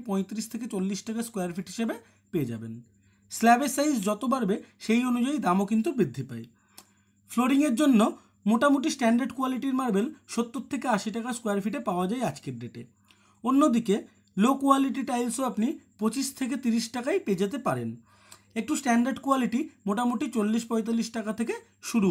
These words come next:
হয়ে যায়। টপ ব্র্যান্ডের টাইলস সত্তর থেকে আশি টাকা এই রেঞ্জে স্টার্ট হয়। তাই টাইলস এবং মার্বেলে কম্পেয়ার করলে আপনি মোটামুটি সেম রেটেই দুটো মেটেরিয়াল পেয়ে যেতে, পেয়ে যেতে পারেন।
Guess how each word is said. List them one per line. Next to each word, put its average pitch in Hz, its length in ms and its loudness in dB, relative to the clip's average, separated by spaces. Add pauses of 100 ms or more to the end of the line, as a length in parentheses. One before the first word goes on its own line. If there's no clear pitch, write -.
হয়ে 127 220 -2
যায়। 117 160 -10 (1040)
টপ 247 240 8
ব্র্যান্ডের 277 440 2
টাইলস 247 260 2 (360)
সত্তর 226 340 -2 (100)
থেকে 269 180 -2 (140)
আশি 220 160 -2 (100)
টাকা 247 200 0 (600)
এই 247 180 2
রেঞ্জে 220 280 4 (240)
স্টার্ট 160 300 2
হয়। 113 140 -10 (480)
তাই 226 140 4 (100)
টাইলস 240 340 2
এবং 285 100 0 (140)
মার্বেলে 240 320 2 (100)
কম্পেয়ার 233 320 2 (100)
করলে 226 240 2 (480)
আপনি 269 160 0 (120)
মোটামুটি 254 360 0 (120)
সেম 247 160 4 (120)
রেটেই 240 260 2 (320)
দুটো 208 220 -2
মেটেরিয়াল 233 400 2
পেয়ে 175 160 4
যেতে, 156 160 -2 (160)
পেয়ে 202 180 2
যেতে 170 220 -2
পারেন। 117 200 -6